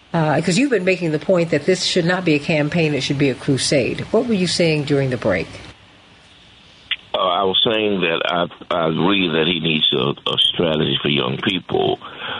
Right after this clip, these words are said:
Speaker 2: But what I do is I would bring in the young people that they already recognize and identify. And I would have them doing the commercials. I would have, or, uh, try to have a chance running commercials on B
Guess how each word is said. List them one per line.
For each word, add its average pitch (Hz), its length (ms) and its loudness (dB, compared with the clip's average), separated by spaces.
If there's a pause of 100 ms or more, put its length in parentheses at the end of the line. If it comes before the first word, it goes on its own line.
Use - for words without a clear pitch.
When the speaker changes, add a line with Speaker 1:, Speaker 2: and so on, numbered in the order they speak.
(220)
Speaker 2:
But 87 140 0
what 85 180 2
I 95 180 0
do 80 320 -2
is 76 160 -4
I 90 180 0
would 90 200 0 (100)
bring 90 340 0
in 82 240 0
the 80 80 0
young 80 220 0
people 67 320 -2
that 67 140 -2
they 85 220 0
already 80 540 0 (240)
recognize 71 680 -2
and - 100 -4
identify. 82 580 -4 (100)
And 50 120 -4
I 82 80 0
would 85 140 0
have 76 240 -2
them 95 280 0
doing 64 160 0
the - 60 -6
commercials. - 760 -2 (100)
I 90 160 -2
would 90 180 0
have, 64 460 0 (720)
or, 69 420 0
uh, 65 120 -2
try 78 140 0
to 78 180 0
have 71 120 -2
a 71 120 0 (180)
chance 87 460 -2 (880)
running 80 400 0
commercials 76 440 0
on 71 200 0
B 82 80 -2